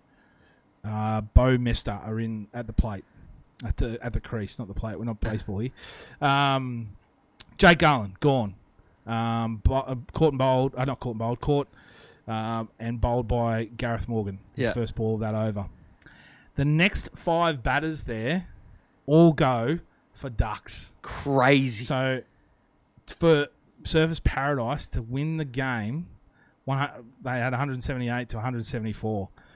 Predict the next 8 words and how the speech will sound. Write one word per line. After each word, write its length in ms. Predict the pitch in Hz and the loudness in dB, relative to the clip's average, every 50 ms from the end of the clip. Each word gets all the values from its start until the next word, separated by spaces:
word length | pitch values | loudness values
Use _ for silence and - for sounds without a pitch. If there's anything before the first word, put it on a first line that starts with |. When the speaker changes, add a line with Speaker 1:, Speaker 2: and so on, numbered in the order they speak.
| - - - - - _ _ _ _ | -20 -20 -20 -20 -20 _ _ _ _
Speaker 1:
So, 420 | _ - - 160 147 147 147 139 123 - - | _ 0 2 4 4 6 4 2 0 -4 -2
this 320 | 131 - 196 - - - | 0 2 2 2 0 -2
Gareth 440 | - 143 160 170 160 165 156 - - | 0 0 2 4 4 4 2 0 0
Morgan 540 | 147 139 139 143 139 131 117 113 143 170 - - - - _ _ _ _ _ _ _ - | 2 4 4 4 2 2 -2 -2 -4 -4 -6 -10 -20 -20 _ _ _ _ _ _ _ -6
has 160 | - 156 135 | -4 -4 -4
bowled 580 | 104 - - 139 139 139 135 139 143 139 - - | 4 6 6 8 8 6 6 4 2 2 2 2
six 460 | - - - - 175 165 - - - | 4 4 4 2 0 -2 -2 -4 -4
wickets 640 | 135 139 151 - - 139 131 - - - - - | 0 -2 -2 -2 -2 -8 -6 -4 -4 -4 -4 -6